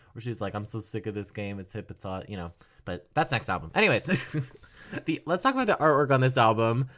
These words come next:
Uh, as I was saying, Van Gogh is definitely an influence. And if you look at the cover, you will see Joni, uh, doing a portrait of herself as Van Gogh in a frame.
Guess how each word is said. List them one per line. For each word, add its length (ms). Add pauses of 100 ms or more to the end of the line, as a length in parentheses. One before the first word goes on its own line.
(240)
Uh, 180
as 120
I 60
was 140
saying, 340
Van 200
Gogh 160
is 100
definitely 280
an 80
influence. 480
And 80
if 100
you 120
look 180
at 80
the 60
cover, 500
you 180
will 120
see 200
Joni, 540 (340)
uh, 400
doing 340
a 240
portrait 640 (120)
of 160
herself 760 (420)
as 260
Van 240
Gogh 460 (640)
in 140
a 60
frame. 340